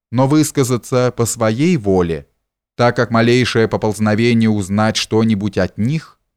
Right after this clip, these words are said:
пугает их, и они уходят в самих себя,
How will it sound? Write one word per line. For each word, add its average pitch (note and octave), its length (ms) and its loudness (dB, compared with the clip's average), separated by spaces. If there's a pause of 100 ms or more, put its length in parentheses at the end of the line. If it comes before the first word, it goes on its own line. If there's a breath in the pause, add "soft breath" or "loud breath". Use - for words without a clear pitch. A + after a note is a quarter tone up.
пугает A#2 640 0
их, - 320 -10 (440)
и A2+ 80 0
они B2+ 300 2
уходят C#3 560 0
в - 40 -8
самих G#2 400 0
себя, G2 520 -2